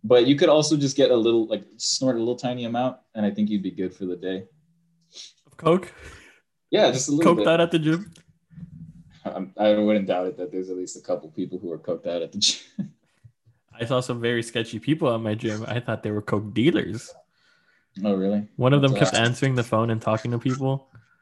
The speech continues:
Speaker 2: And I was very, I f-, they were, they were sketch from the beginning. Like, okay, first of all, you're, like, in your thirties, maybe your forties. What are you doing living in a college student apartment?
Speaker 1: Yeah, dude, that's,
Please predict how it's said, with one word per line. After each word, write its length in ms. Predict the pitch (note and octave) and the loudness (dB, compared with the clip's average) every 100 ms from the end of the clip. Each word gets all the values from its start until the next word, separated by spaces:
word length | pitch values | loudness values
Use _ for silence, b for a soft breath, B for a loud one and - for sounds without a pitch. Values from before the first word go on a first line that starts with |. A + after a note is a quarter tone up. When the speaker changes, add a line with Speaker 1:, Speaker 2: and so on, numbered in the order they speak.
| b b _ _ _ - | b b _ _ _ -4
Speaker 2:
And 280 | A2+ A2 - | -2 -2 -4
I 80 | G#2+ | -2
was 160 | G#2+ A2 | -2 -2
very, 240 | A2+ G#2+ - | 0 -2 -2
I 40 | |
f-, 140 | A#2 - - | -6 -4 2
they 160 | D#3 | 6
were, 120 | E3 | 6
they 180 | D#3+ D#3 | 6 4
were 100 | D3 | 4
sketch 380 | C#3+ - C3 B2+ | 2 2 0 0
from 140 | C#3 | -2
the 60 | B2+ | 0
beginning. 500 | A#2 A2+ A2+ B2 C3 _ _ - | 0 0 0 -2 -6 _ _ -2
Like, 240 | B2 A#2+ - | -2 -2 -6
okay, 200 | B2 A#2+ | -4 -4
first 300 | A#2 B2+ - | -2 -4 -2
of 80 | C#3 | 0
all, 300 | C#3+ C#3 - | 2 2 -2
you're, 140 | C3+ C3 | -2 2
like, 260 | B2+ - - | 0 0 -2
in 160 | C3+ | 0
your 100 | B2 | 2
thirties, 480 | A#2+ A#2+ B2+ C3 B2 - | 2 2 2 2 0 -2
maybe 320 | A#2+ A#2 B2 B2+ | -2 0 2 2
your 140 | A#2+ | 0
forties. 460 | A#2+ A#2+ A#2+ B2+ B2 | 2 2 4 2 -2
What 260 | A#2+ A#2 | 0 2
are 40 | B2+ | 2
you 120 | C3 | 0
doing 320 | A#2+ A#2+ A#2+ | 2 0 2
living 260 | A#2 A#2 A#2+ | 0 0 0
in 100 | A#2 | -2
a 40 | |
college 400 | A2+ - A#2+ B2+ | -2 0 2 2
student 340 | - C3+ B2+ B2 | 0 -2 0 0
apartment? 540 | A#2+ A2+ C3+ C#3+ D3 - _ _ _ _ _ _ _ _ | 0 0 0 0 -2 -4 _ _ _ _ _ _ _ _
Speaker 1:
Yeah, 520 | A2+ G#2 G2+ G2 G2 G2 _ - B B - | -4 2 4 4 4 0 _ -20 B B 0
dude, 140 | A2+ | 2
that's, 200 | B2+ | 2